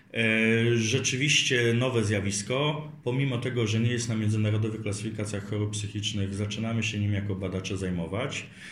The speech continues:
Zaczyna też problem dostrzegać Ministerstwo Edukacji Narodowej, które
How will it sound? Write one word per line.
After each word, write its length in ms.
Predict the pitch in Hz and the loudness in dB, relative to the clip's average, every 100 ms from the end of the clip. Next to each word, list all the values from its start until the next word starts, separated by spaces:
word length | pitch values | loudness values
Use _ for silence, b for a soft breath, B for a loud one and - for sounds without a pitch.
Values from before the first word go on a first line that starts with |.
| B - | B -8
Zaczyna 400 | 110 104 151 151 | -6 -2 -2 -2
też 200 | 120 - | -2 -2
problem 340 | 120 113 107 | -2 0 0
dostrzegać 520 | 104 - 117 107 104 | 0 -2 -2 -2 -2
Ministerstwo 480 | 104 101 101 101 104 | -2 -2 -2 -4 -4
Edukacji 440 | 95 95 98 98 | -4 -2 -4 -4
Narodowej, 540 | 95 92 92 95 98 92 - | -2 -2 -2 0 0 -2 -4
które 520 | - 101 98 95 | -4 -2 0 0